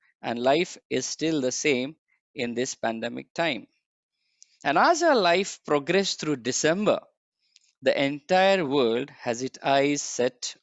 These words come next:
on one thing, and that's a covid nineteen vaccine. I mean,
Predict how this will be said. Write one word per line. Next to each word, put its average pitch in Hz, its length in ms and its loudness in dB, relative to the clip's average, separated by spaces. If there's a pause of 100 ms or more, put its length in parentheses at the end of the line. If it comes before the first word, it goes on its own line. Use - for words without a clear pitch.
(100)
on 120 340 -8
one 156 600 -2 (100)
thing, 120 240 -2 (800)
and 120 160 -6
that's 131 260 -2
a 131 60 -6
covid 127 340 -6
nineteen 123 560 -10
vaccine. - 460 -6 (1400)
I 208 80 0
mean, 277 220 -4